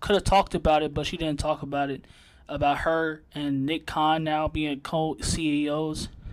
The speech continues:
so, or the fact that Triple H or anything like that, coulda talked about something else, too, going into the future. Now that the product is officially tw-, T V fourteen, yes, like, SummerSlam is T V fourteen, just so I didn't know, so,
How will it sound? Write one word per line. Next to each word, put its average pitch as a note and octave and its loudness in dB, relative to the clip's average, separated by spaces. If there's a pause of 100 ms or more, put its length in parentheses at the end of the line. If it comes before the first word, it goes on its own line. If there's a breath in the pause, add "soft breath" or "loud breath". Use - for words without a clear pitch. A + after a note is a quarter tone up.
(140)
so, C#3+ -2 (240)
or D3 -6
the C#3 -4
fact D3 0
that C#3+ -4
Triple D3+ -4
H D3+ -6
or B2 -8
anything D3+ -6
like D3 -4
that, D3+ 0 (460 loud breath)
coulda G3 4
talked G#3 2
about F#3 6
something F#3 2
else, F#3 0
too, F3+ 2
going C#3+ 0
into C#3+ -2
the C3+ -4
future. C3+ -6 (1300 soft breath)
Now E3 6
that D#3+ 2
the D3 -2
product E3+ 4
is D3 -4
officially D#3 -2
tw-, - -4 (280)
T - 2
V F#3 2
fourteen, E3+ 2
yes, D3+ 0
like, - -4
SummerSlam F3+ 4
is - -2
T E3+ 4
V D#3 0
fourteen, D3+ -2 (240)
just D#3 -4
so D#3 -2
I C#3+ 2
didn't C#3+ 2
know, C#3+ 0
so, C3+ -4